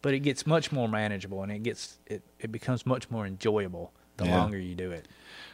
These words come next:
Speaker 2: Yeah, I was going back and forth with a fellow not long ago, somebody who is part of our, actually part of this run club,
Speaker 1: Mm-hmm.
Speaker 2: George Williams.
Speaker 1: Yeah.
Speaker 2: And he was talking about how he was doing a, a kind of a, uh, Jeff Galloway method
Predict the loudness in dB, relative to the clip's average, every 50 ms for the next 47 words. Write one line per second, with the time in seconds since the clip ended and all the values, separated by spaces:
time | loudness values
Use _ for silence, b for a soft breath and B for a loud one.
0 | b 8 12 12 12 12 12 12 12 12 12 12 12 12 12 12 12 12 12 8
1 | 6 8 10 10 10 8 8 6 6 6 8 10 12 12 12 12 12 12 12 10
2 | 12 12 12 12 12 12 12 12 12 12 12 10 8 10 12 12 12 12 12 12
3 | 12 12 10 10 10 10 12 12 12 12 12 12 12 12 12 12 10 4 0 6
4 | 8 8 8 10 8 8 10 12 12 12 12 12 12 12 12 12 12 10 10 10
5 | 6 2 0 0 -2 -8 -10 -8 -2 6 12 12 12 12 12 12 10 10 12 12
6 | 12 12 10 6 2 -2 -4 0 0 0 0 B B B B B B B B 8
7 | 10 12 12 12 12 12 12 12 12 10 12 12 12 12 12 10 8 10 12 12
8 | 12 12 12 12 10 10 10 10 8 6 6 6 6 6 6 6 6 4 2 b
9 | b b b b b b b _ 12 12 12 12 12 8 8 12 12 12 12 12
10 | 12 12 10 10 8 8 6 4 0 0 2 4 6 8 8 8 8 6 6 4
11 | 2 2 2 2 2 2 4 6 8 8 8 8 10 10 10 10 10 8 8 8
12 | 10 8 8 12 12 12 12 12 12 12 12 12 12 12 10 6 4